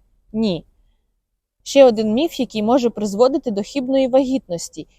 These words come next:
і ризики будуть аналогічними з першим твердженням. Міф третій.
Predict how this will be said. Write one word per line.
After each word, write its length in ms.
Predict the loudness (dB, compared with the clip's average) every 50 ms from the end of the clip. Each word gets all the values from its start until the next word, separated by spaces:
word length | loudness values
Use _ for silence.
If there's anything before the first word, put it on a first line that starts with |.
| _ _
і 100 | -4 -2
ризики 420 | 0 2 2 2 0 0 2 0 0
будуть 280 | 0 0 -2 -4 -4
аналогічними 760 | -2 -2 0 2 2 2 0 -2 -6 -6 -4 -4 -2 -2 -2
з 80 | -2 -2
першим 360 | -2 -2 -2 -2 -4 -8 -8
твердженням. 680 | -4 0 -2 -2 -2 -2 -12 -12 -12 -12 -12 -14 -16 -18 _ -20 _ _ _ _ _ -4
Міф 200 | -2 -2 -2 -2
третій. 480 | -2 -2 -2 -2 -2 -6 -10 -18 -18